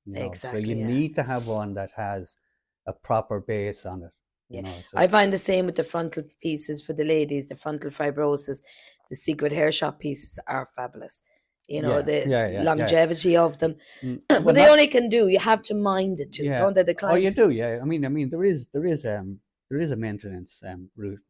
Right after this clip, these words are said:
Speaker 1: ru-, uh, regime that you have to go through. It's, uh, you know, I mean, and it's, it's not, again, it's not rocket science, and you can be taught this very easily,
Speaker 2: Mm.
Speaker 1: how to look after it, how to keep it,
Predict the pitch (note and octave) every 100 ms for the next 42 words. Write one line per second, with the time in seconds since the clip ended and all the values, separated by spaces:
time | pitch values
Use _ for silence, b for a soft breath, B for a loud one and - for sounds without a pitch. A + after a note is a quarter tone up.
0 | _ - G#2 G2+ F#2+ - G2+ G2 G2 G#2
1 | G2 A2+ G2+ G2+ F#2+ G2+ G#2+ - G#2 G2
2 | F#2+ A2+ F#2+ F#2 F#2+ _ G2+ G2 F#2 F2
3 | _ _ _ _ _ _ - A#2 A2 F#2+
4 | G#2 G2+ G#2 A#2+ A#2+ C#3+ C#3 - C#3+ -
5 | - D3 C#3 - _ _ - A#2+ A2+ C3+
6 | D3+ B2 A#2 A2 B2+ B2+ A#2+ B2+ A#2+ -
7 | A2+ G2+ G#2 - A2 G#2+ A2+ G#2+ G#2 C3
8 | A2+ A2+ G2+ - A2 G#2+ A2 A2+ G#2+ G2+
9 | G2 - E3+ F3 E3 D3+ A#2+ A2+ A2+ G#2
10 | G#2+ G#2+ G2 - G#2+ G2 G#2+ G#2 G#2 -
11 | G#2 G2